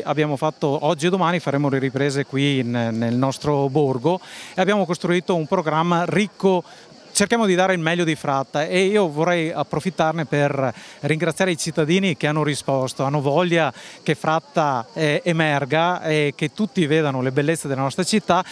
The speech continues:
per cui la cittadina ha risposto, tutti sono qua in piazza a urlare: "Votate Fratte Polesine", e speriamo che tutti i polesani e tutti i veneti urlino: "Votate Fratta Polesine", in modo da fare vincere finalmente un borgo del nord, eh,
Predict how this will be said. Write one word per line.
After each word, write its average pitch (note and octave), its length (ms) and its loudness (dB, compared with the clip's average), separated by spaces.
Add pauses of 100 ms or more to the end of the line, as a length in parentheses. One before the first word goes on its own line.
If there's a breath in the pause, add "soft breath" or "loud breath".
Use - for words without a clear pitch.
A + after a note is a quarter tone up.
(160 loud breath)
per G3+ 140 2
cui G3 220 2
la D3 120 0
cittadina E3+ 480 0
ha - 20 2
risposto, E3+ 480 0
tutti F#3+ 220 -2
sono D#3+ 220 0
qua F3+ 120 0
in E3 80 -2
piazza E3+ 300 0
a D#3 40 2
urlare: D3+ 440 2 (220 loud breath)
"Votate F3+ 360 0
Fratte E3+ 300 -2
Polesine", G#3 560 2
e G#3+ 80 0
speriamo F#3+ 360 0
che C#3+ 120 0
tutti D#3 300 -4
i C#3 100 2
polesani E3+ 680 2
e B2+ 80 0
tutti - 220 -2
i F3 40 2
veneti D#3 480 0 (480 loud breath)
urlino: F#3+ 600 2 (100)
"Votate F#3+ 380 2
Fratta E3 260 -2
Polesine", D#3+ 540 0
in D#3 80 -2
modo D3+ 200 0
da C#3 60 0
fare D3+ 260 0
vincere D#3 380 -2
finalmente D#3+ 460 0
un C#3 100 0
borgo D3 300 2
del D3 160 2
nord, C3 340 -2
eh, D3+ 100 2